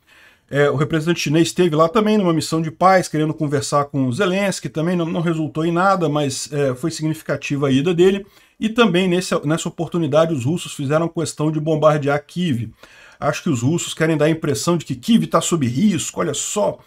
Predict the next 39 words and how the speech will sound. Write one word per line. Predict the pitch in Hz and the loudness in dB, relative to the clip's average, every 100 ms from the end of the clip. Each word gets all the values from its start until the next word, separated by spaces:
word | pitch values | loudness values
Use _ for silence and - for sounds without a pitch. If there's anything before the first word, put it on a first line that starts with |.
| - _ | -20 _
o, | - 117 | -16 -4
a | 165 | -2
Ucrânia | 156 - 214 208 175 | -2 0 2 2 0
tá | 160 | -4
quase | - 196 175 | 0 0 0
perdendo | - 147 120 113 202 190 160 | -4 -4 -4 -6 -4 -2 -4
porque | - 165 | -6 -8
tá | 165 | -8
sendo | 156 170 | -4 -2
bombardeada | 156 165 160 151 123 151 165 | 0 0 2 0 2 0 0
e | 151 | -2
coisa | 147 127 | -6 -6
e | |
tal. | 123 180 180 _ _ - _ | -4 -4 -4 _ _ -20 _
Quando | - 247 | -6 -2
é | |
uma | 202 185 | 0 2
lorota | 147 151 175 165 | 4 4 2 0
isso, | 147 170 156 | -2 -2 -4
vocês | 143 - 131 | -8 -8 -2
sabem, | 160 160 | 0 0
eu | 151 | -2
tive | - 180 | -2 -2
lá | 156 | 0
em | 147 | -2
Kyiv, | - 170 | -2 -6
fiquei | - 170 | -4 -4
uma | 170 | -2
semana | - 143 143 165 143 | 0 2 2 2 2
lá, | 135 165 | 2 2
não, | 156 | 2
não | 135 127 151 156 | -2 -4 -4 -2
é, | 165 160 | 0 0
o | 131 | 2
dia | 143 151 | 4 4
a | |
dia | 117 147 170 | 4 -2 -2
tá | 165 | -2
normal. | 160 117 135 165 | -2 0 2 2